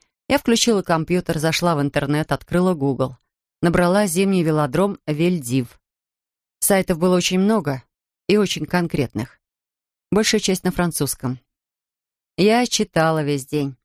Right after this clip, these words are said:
Ничего больше не делала, только читала, записывала информацию, искала книги об оккупации и облавах. Отметила, что многих изданий уже не было в доступе, потому что никто не хотел читать про Вельдив. Это никого не интересовало?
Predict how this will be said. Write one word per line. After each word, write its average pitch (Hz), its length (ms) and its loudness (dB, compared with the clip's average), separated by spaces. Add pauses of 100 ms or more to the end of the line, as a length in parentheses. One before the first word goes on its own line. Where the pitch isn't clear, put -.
(360)
Ничего 190 360 2
больше 147 300 0
не 151 140 2
делала, 143 320 0
только - 280 -4
читала, 185 540 0
записывала 160 580 0
информацию, 151 760 -2 (340)
искала 190 380 2
книги 180 440 0
об 156 160 -2
оккупации 160 580 -2
и - 20 0
облавах. 143 580 -2 (560)
Отметила, 220 480 2
что 208 220 -2
многих 208 320 0
изданий 190 340 0
уже 180 220 0
не 165 120 2
было 147 200 0
в 139 40 -4
доступе, 165 480 -2 (880)
потому 180 460 2
что - 300 0
никто 180 320 0
не 180 100 2
хотел 175 380 0
читать - 500 -4
про 165 140 0
Вельдив. 135 480 -4 (520)
Это 180 340 2
никого 170 360 2
не 185 140 2
интересовало? 180 800 -2